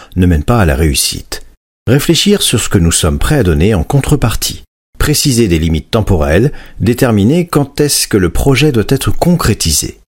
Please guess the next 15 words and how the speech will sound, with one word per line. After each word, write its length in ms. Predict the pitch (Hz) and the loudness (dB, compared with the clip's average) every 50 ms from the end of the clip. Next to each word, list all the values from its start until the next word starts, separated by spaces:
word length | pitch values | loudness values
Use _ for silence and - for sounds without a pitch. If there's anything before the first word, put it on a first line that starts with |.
| _ _ - | _ _ -2
Décrire 420 | 82 170 - - - 98 92 - | 0 0 0 2 0 0 0 0
un 80 | 69 - | -2 -2
plan 320 | - 104 113 147 175 185 - - - - - - - - | 0 0 2 2 0 -2 -4 -10 -18 -20 -20 -14 -2 -2
et 80 | 180 180 | -2 0
commencer 560 | - 143 120 98 - - - 165 - - - | 2 0 0 0 -2 0 0 0 0 0 0
immédiatement 540 | - 139 131 117 87 87 - - 165 170 151 | 0 2 2 2 0 0 0 0 0 0 2
à 40 | 123 | 2
le 120 | 101 90 | 2 2
suivre. 560 | - - - 78 62 58 55 - - - - - - - - - - _ - _ - - - | 0 0 -2 -4 -6 -6 -6 -8 -10 -12 -12 -14 -18 -20 -20 -20 -20 _ -20 _ -20 -4 -2
Mettre 320 | 98 107 107 - - 92 | 0 0 0 0 0 -2
par 220 | 82 - 95 82 76 | 0 0 0 0 0
écrit 320 | 76 - - 139 147 143 | 0 0 0 2 2 2
les 100 | 98 78 | 2 0
points 240 | - - 110 113 113 | 0 0 0 0 0
précédents. 580 | - - - 147 - - 113 76 - - - | 0 0 -2 -2 -2 -2 -4 -4 -4 -6 -8